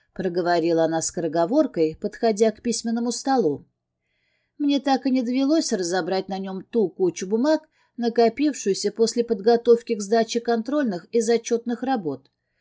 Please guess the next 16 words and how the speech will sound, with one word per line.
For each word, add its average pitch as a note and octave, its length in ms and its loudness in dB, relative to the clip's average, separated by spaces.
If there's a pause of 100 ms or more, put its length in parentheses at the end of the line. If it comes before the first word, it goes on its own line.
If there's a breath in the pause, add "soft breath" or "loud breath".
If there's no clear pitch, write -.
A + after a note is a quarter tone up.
(340)
Но F#3 160 -8
и F#3 100 6
то, A3+ 320 6
что F#3 200 -6
она E3+ 180 -2
там G#3 320 2
могла F3 380 0
бы E3+ 140 -2
искать, D4 460 -2 (220)
осталось A3 720 -2
для A#3 300 0
меня E3+ 320 -2
загадкой. D#3 720 -4 (640)
"Так", D#3 540 -6 (420)
отозвалась A3+ 760 0
настороженно. G#3 840 -4